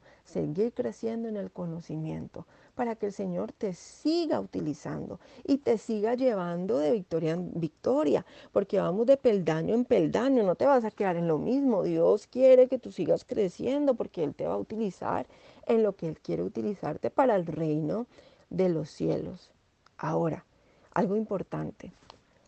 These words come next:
y te lo quiero recargar y te lo quiero recordar, esa palabra shamash, shamash, el, el líder viene a servir,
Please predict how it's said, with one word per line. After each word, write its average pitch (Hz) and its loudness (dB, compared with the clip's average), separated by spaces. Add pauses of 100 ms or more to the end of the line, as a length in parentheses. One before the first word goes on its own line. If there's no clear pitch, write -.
(280)
y 190 -4
te 170 0
lo 156 4
quiero 170 0
recargar 175 0
y 247 -4
te 180 -4
lo 151 -2
quiero 180 0 (300)
recordar, 185 0 (280)
esa 190 0
palabra 185 0
shamash, 170 -4 (760)
shamash, 175 -2 (840)
el, 180 2 (100)
el 170 2
líder 196 2
viene 202 -2
a 190 -4
servir, 165 -4